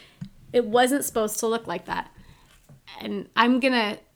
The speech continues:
I feel like we should totally touch on, this wouldn't be a complete thing to talk about comparing and not feeling good enough if we didn't jump into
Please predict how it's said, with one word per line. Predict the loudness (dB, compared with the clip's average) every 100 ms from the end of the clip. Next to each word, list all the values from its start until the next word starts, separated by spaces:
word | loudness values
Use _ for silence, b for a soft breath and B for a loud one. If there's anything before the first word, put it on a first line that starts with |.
| -10
I | -6
feel | -2
like | -2 -2
we | -4 -4
should | -4 -8 -12
totally | -12 -6 -4 -2 -2
touch | -2 -4 -4 -4 -6
on, | -4 -2 -4 -6 -10 -12
this | -8 -6
wouldn't | -2 -2 0
be | -2
a |
complete | -2 -10 -6 -8 -8 -10
thing | -8 -6 -6
to | -4
talk | -2 -2
about | -2 -4
comparing | -4 -8 -6 -6 -6 -6
and | -8
not | -8 -10
feeling | -10 -10
good | -8
enough | -8 -8
if | -8 -6
we |
didn't | -4 -4 -6
jump | -6 -8 -8
into | -8 -6 -4 -4 -6